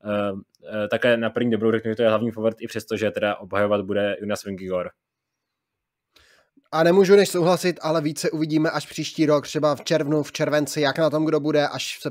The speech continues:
Speaker 2: až se rozjede závod. A asi se určitě těšíme na Tour de France, přece jenom je to ten největší, nejsledovanější, nejznámější cyklistický závod, ale těšíme se i na další, na další ty podniky, vlastně Giro představení, už jsme, už jsem dělal já v desetiminutovce, tam je, tam jsou ty detaily známější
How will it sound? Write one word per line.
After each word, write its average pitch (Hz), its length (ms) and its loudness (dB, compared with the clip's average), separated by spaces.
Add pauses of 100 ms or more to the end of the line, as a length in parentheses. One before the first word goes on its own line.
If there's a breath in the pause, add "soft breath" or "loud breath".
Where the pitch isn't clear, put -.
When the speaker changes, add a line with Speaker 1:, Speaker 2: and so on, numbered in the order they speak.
(140)
Speaker 2:
až 131 100 -12
se 151 140 -2
rozjede 143 300 -2
závod. 135 480 0
A 135 240 -2 (340 loud breath)
asi 180 200 -2
se 220 80 4
určitě 160 400 2
těšíme 151 320 -4
na 135 100 0
Tour 139 140 -6
de 147 100 -2
France, 139 300 -2
přece 143 200 -6
jenom 143 160 -2
je 127 60 -2
to 135 80 -8
ten 139 140 -2
největší, 135 400 -4
nejsledovanější, 139 640 -4
nejznámější 135 600 -2
cyklistický 139 560 -10
závod, 143 380 4 (360 loud breath)
ale 156 180 2
těšíme 165 300 0
se 160 120 -4
i 180 80 -2
na 160 100 2
další, 160 540 2
na 156 80 0
další 151 300 0
ty 151 80 -6
podniky, 151 460 -2
vlastně 147 380 -2
Giro 147 300 2
představení, 147 800 -2
už 143 140 -10
jsme, 143 380 -4
už 143 120 -8
jsem 139 120 -8
dělal 143 160 0
já 135 160 2
v 143 40 -2
desetiminutovce, 143 800 -4
tam 139 200 0
je, 151 120 0 (340 loud breath)
tam 147 160 0
jsou 185 120 0
ty 170 120 0
detaily 175 320 2
známější 160 720 0